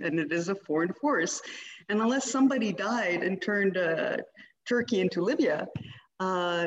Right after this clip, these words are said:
they are foreign forces. And, you know, I think it's just reflective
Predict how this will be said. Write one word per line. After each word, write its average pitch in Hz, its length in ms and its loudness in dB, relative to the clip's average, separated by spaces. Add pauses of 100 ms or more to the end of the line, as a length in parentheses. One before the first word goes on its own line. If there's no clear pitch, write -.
they 208 80 0
are 208 180 2
foreign 180 280 0
forces. 165 640 0
And, 175 420 0 (200)
you 233 140 0
know, 240 80 2
I 226 80 2
think 302 240 0
it's - 140 -4
just 262 200 -4 (120)
reflective 196 800 -4